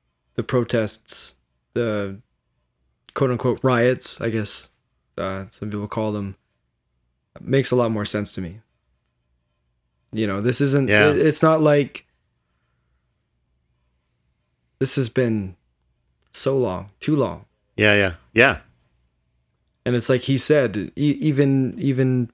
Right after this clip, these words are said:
Speaker 1: back then, you know, how long are we gonna sit here and take this? How long are we going to, you know,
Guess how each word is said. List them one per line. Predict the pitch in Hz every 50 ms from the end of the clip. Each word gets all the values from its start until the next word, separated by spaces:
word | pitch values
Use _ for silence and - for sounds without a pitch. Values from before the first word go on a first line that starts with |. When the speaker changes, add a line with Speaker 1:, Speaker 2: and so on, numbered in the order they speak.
| _
Speaker 1:
back | - 135 131 127 -
then, | - 170 165 113 85 85 95 104 _ _ _ _ _ _ _ _ _ _ _ _ _
you | 101
know, | 104 107
how | 107 123 131
long | 139 147 147 147 143
are | 139 139
we | 135 139 135
gonna | 135 139 139 135 131 131 127 117 - _ _ _ _ _ -
sit | - - 143 127
here | 113 139 139
and | 131 123
take | - 151 156 -
this? | - 113 -
How | - 123
long | 123 131 135 135
are | 127 127
we | 131 131
going | 117 123 123 120 120 120
to, | 113 - - 120 120 120 120 120 117 113 110 _ _ _ _ _ _ _ _ _ _ _ _ _ _ _ _ _ _ _ _ _ _
you | - 101 95
know, | 101 95 95 107